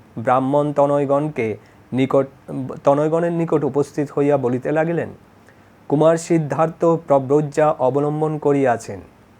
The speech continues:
তিনি নিশ্চয়ই বুদ্ধ হইবেন। তোমাদের পিতৃদেবগণ যদি বর্তমানে জীবিত থাকিতেন, অদ্যই গৃহত্যাগপূর্বক প্রব্রজ্যা অবলম্বন করিতেন।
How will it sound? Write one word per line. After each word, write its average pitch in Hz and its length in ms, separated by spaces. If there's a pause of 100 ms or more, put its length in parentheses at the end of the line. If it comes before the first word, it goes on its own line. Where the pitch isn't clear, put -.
তিনি 127 180
নিশ্চয়ই 131 500
বুদ্ধ 120 460
হইবেন। 101 320 (800)
তোমাদের 151 420
পিতৃদেবগণ 143 840
যদি 143 220
বর্তমানে 139 520
জীবিত 135 280
থাকিতেন, 147 600 (460)
অদ্যই 151 460
গৃহত্যাগপূর্বক 135 1120 (380)
প্রব্রজ্যা 131 640
অবলম্বন 131 540
করিতেন। 104 440